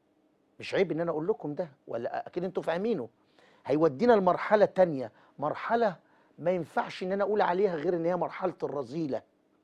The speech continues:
ما هو يا إما أنت خلاص طالما عزفت عن الزواج، خلاص أنت بتتوجه ل-،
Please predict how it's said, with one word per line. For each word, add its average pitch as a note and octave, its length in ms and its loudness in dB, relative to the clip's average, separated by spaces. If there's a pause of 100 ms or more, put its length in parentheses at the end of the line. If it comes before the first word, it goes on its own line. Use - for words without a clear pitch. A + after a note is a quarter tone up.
(920)
ما A2+ 60 -4
هو A#2 80 -4
يا B2+ 160 -2
إما F3+ 200 0
أنت - 160 -6
خلاص D3+ 300 -2
طالما D#3+ 280 2
عزفت B2+ 540 0 (280)
عن C3 120 2
الزواج، A#2+ 440 2 (640)
خلاص F#3+ 280 -6
أنت E3 160 -4
بتتوجه D#3 580 0
ل-، D3+ 40 -4